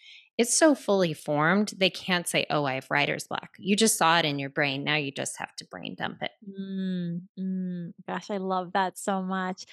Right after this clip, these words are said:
Speaker 2: Also, you have a book called Come Home to Your Heart,
Speaker 1: Mm-hmm.
Speaker 2: ah, which is
Speaker 1: <laughs>
Speaker 2: amazing. And in it, you have several prompts for your readers, but you also challenge your readers to declutter mentally and emotionally.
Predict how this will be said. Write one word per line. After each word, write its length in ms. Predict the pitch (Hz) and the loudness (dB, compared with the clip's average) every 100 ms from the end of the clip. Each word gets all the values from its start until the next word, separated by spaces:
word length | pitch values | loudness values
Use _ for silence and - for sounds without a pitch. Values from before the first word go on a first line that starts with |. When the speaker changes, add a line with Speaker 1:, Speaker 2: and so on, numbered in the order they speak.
| - | -4
Speaker 2:
Also, 520 | - 269 294 285 247 233 | 6 6 8 8 8 6
you 260 | 220 202 240 | 0 -2 0
have 320 | 240 240 202 | 2 4 4
a 80 | 202 | 2
book 280 | 165 185 185 | 0 0 0
called 400 | - 175 170 170 | -2 0 0 -2
Come 300 | - 208 185 | -4 -2 0
Home 520 | 190 - 220 185 185 208 | -2 -2 0 2 0 -2
to 140 | - | -2
Your 140 | 175 170 | -4 -4
Heart, 440 | - 175 165 226 _ _ _ _ | -2 -2 0 -4 _ _ _ _
Speaker 1:
Mm-hmm. 200 | 220 220 | 2 2
Speaker 2:
ah, 120 | 190 - - | 0 -10 -6
which 460 | 196 - - - _ _ | -6 -6 -14 -16 _ _
is 200 | 202 220 - | 4 4 2
Speaker 1:
<laughs> 20 | |
Speaker 2:
amazing. 760 | 214 190 185 175 - 160 185 - - - _ | 0 0 0 -2 -4 -6 -6 -8 -20 -20 _
And 460 | 208 208 202 196 202 - | 2 4 4 2 -2 0
in 180 | 240 320 | 4 6
it, 360 | 277 220 208 - | 8 8 6 -4
you 300 | 202 190 208 | -6 0 4
have 240 | 190 185 | 6 4
several 280 | - 190 233 | 4 2 2
prompts 640 | - 196 175 185 - - - | 0 2 2 -2 -10 -14 -10
for 80 | - | -2
your 180 | 180 170 | 0 0
readers, 560 | 170 156 160 208 247 - - - _ | -2 -2 0 0 -2 -8 -20 -20 _
but 80 | 226 | 2
you 140 | 269 - | 4 6
also 260 | 254 320 494 508 | 6 8 6 6
challenge 460 | 220 196 208 196 | 4 6 6 4
your 180 | 208 190 180 | 4 2 0
readers 480 | 180 170 170 170 | -2 0 0 -2
to 100 | - | -8
declutter 760 | 175 185 - - 170 170 170 180 | -10 -12 -6 2 2 4 2 0
mentally 640 | 175 170 180 - 208 220 - | -2 -2 -2 -2 0 0 0
and 240 | 180 175 | -2 -2
emotionally. 1000 | 185 175 170 170 175 - 180 78 62 - | -4 -2 -2 -2 -4 -8 -12 -12 -10 -12